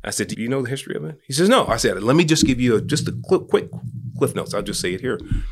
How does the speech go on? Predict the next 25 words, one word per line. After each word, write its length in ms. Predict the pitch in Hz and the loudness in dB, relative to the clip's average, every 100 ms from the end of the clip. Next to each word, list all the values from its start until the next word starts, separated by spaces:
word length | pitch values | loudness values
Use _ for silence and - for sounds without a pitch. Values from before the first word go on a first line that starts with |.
| - - _ _ _ _ _ _ 170 | -10 -20 _ _ _ _ _ _ 0
Marxism 720 | 143 180 180 156 143 120 - | 0 4 6 6 2 2 2
was 280 | 113 107 - | 4 4 2
actually 360 | 117 - 110 | 0 -2 -4
popularized 1000 | 101 - 151 139 107 87 101 104 98 - - | -4 -2 -2 0 -2 -2 -6 -10 -10 -8 -4
by 160 | 95 | -2
Marx 320 | 92 101 - | -2 0 2
and 100 | - | 6
Engels, 320 | 120 - - - - | 4 4 -4 -14 -2
but 140 | 107 | -2
it 120 | 101 - | -2 -4
started 520 | - 165 180 90 - | -2 0 0 -2 -8
with 180 | - - | -14 -10
Plato, 500 | - 98 - 120 - - - - - | 0 2 2 0 -4 -12 -20 -20 0
Thomas 320 | 113 123 143 | 2 4 2
Hobbes, 520 | 117 110 - - - _ _ - | 0 -2 -6 -8 -8 _ _ -10
Thomas 360 | - 127 143 | 0 2 2
More. 280 | 113 101 104 | 0 0 0
So 160 | 101 104 | 0 2
these 220 | 120 123 | 2 2
are 100 | 101 | 0
iterations 600 | 110 101 104 101 90 87 | 0 0 0 -2 -6 -8
of 160 | - 90 | -8 -2
that, 320 | 95 90 - - | -2 -2 -6 -6
the 140 | 95 | -2
philosophy. 680 | - 104 101 - - - | 2 2 2 0 -4 -8